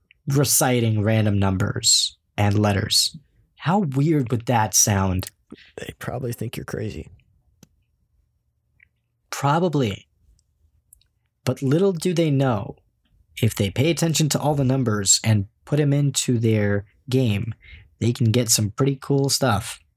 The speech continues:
Speaker 2: See, when you started, when you started with W, I was like, "Oh, is he gonna go through all of these?" And then you did. I was like, "Okay."
Speaker 1: Okay, he's actually gonna go through with it.
Speaker 2: But
Speaker 1: That's
Speaker 2: hey,
Speaker 1: brave.
Speaker 2: if,
Speaker 1: You
Speaker 2: if
Speaker 1: did
Speaker 2: someone's
Speaker 1: it.
Speaker 2: playing Borderlands right now,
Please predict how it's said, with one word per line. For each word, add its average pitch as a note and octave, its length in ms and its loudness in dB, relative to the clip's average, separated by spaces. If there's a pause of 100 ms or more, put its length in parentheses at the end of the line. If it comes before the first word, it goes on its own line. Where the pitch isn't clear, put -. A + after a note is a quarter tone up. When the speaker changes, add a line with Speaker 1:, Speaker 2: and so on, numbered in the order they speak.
(140)
Speaker 2:
See, - 160 -10
when G#2 120 -6
you G2+ 60 -6
started, G#2 480 -8
when A2+ 200 -8
you A2 60 -4
started A2 400 -8
with C3 200 -2
W, G2+ 380 -6
I F#2 60 -6
was G#2 140 -8
like, - 160 -10
"Oh, G2+ 180 -6
is - 140 -8
he - 140 -8 (120)
gonna G#2 160 -6
go A2+ 180 -6
through C3 320 -8 (420)
all A#2+ 140 -8
of B2 100 -10
these?" C3+ 280 -8
And G#2+ 240 -10
then G2 160 -8
you G2 160 -8
did. G#2+ 160 -8
I - 40 -18
was - 80 -20
like, - 220 -14
"Okay." D#3+ 280 -8 (1800)
Speaker 1:
Okay, G3+ 680 0
he's C3+ 200 -2
actually E3 380 2
gonna G#3 220 0
go G3+ 200 2
through A3 260 0
with C3 140 0
it. G#2 200 -2 (400)
Speaker 2:
But - 80 -6
Speaker 1:
That's B2+ 180 2
Speaker 2:
hey, C#3 80 -2
Speaker 1:
brave. C3+ 380 0
Speaker 2:
if, - 340 -10
Speaker 1:
You A2+ 60 2
Speaker 2:
if A2+ 80 2
Speaker 1:
did D3+ 100 2
Speaker 2:
someone's D3 180 0
Speaker 1:
it. - 40 -12
Speaker 2:
playing B2 220 -4
Borderlands B2 460 -6
right B2 160 -6
now, C3+ 360 -8